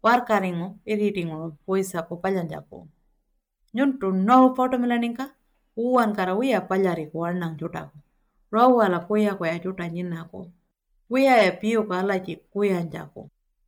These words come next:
Ngana na parpato la wiya riko. Kulang ka wiya la chuka oro charpako.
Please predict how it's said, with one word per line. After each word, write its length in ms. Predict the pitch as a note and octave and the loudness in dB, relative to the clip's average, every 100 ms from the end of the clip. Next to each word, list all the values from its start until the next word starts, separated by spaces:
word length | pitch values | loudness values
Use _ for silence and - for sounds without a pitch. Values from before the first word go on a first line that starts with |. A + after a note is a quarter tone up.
| G3 | -4
Ngana 300 | G#3+ A#3 A#3 | 0 0 2
na 140 | G3 | 0
parpato 680 | F#3+ - A3+ - A#3+ A3+ A3+ | 0 0 0 0 -2 0 -2
la 220 | G#3 F#3+ | -2 -2
wiya 280 | F#3+ G#3+ A3 | 0 2 2
riko. 320 | A#3 A#3 D4 - _ _ _ _ _ _ _ | 0 -4 -10 -18 _ _ _ _ _ _ _
Kulang 460 | A#3 B3+ B3 G#3+ G#3 | 0 4 4 4 2
ka 160 | F#3+ | -2
wiya 400 | F#3 A3 A#3+ A3+ | 0 2 4 4
la 120 | G#3 G3 | 2 0
chuka 600 | F#3+ A#3 A#3+ - A3 G3 | -4 -10 -6 0 2 2
oro 220 | F#3 F3+ | -2 -4
charpako. 680 | F#3 A3 A3 B3 B3 D4 | 0 0 0 -6 -6 -10